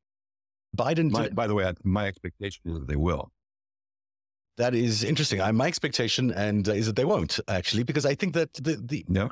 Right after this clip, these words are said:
Speaker 1: realities of entering that territory are just horrible. There's, there's no winning this war, really. Uh, there is a, you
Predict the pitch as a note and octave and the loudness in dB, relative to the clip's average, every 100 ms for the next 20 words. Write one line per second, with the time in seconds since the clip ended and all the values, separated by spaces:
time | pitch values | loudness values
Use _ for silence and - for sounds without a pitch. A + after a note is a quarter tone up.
0 | - A#3 G#3+ A#2 G2+ - G#2 - C3 - | 0 2 2 2 2 0 -2 -2 0 2
1 | B2 G#2+ F#2+ - - A2 G#2 _ - A#2 | 2 2 2 0 -4 -2 -2 _ -4 0
2 | G2+ F#2 F#2+ D#2+ E2 F#2 - - A#2 B2+ | 0 0 0 2 2 0 -4 -2 0 0
3 | C#3 D#3 - - - _ _ _ _ _ | 0 0 -2 -6 -12 _ _ _ _ _
4 | _ _ _ _ C3 F3 - - _ _ | _ _ _ _ 0 2 0 -4 _ _
5 | E3+ E3+ D#3+ C3 C3 G#2 F#2+ A#2+ G#2+ E2+ | -2 0 2 2 2 4 4 4 4 2
6 | E2+ - F#2+ D#2+ D2 G2+ D#2+ D2 F2+ F#2+ | 2 2 2 2 2 0 0 0 0 2
7 | G2+ F#2+ G#2 G2 F#2 F2 E2 - _ _ | 2 2 0 0 2 2 2 -2 _ _
8 | _ _ _ F2 | _ _ _ -2